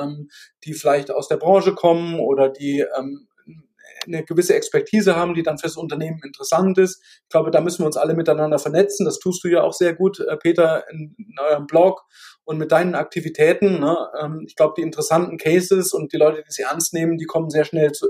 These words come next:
finden sehr schnell zusammen und können dann auch wirklich tolle Arbeit zusammen machen.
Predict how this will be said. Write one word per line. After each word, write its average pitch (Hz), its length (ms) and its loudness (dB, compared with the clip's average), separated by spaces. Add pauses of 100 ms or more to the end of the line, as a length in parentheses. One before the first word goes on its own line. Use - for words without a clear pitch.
finden 185 220 0
sehr 156 140 2
schnell 156 220 0
zusammen 180 500 0 (300)
und 147 120 -8
können 151 180 0
dann 147 160 4
auch 139 120 -2
wirklich 151 200 -4
tolle 135 260 2
Arbeit 123 240 0
zusammen 110 380 -12
machen. - 140 -20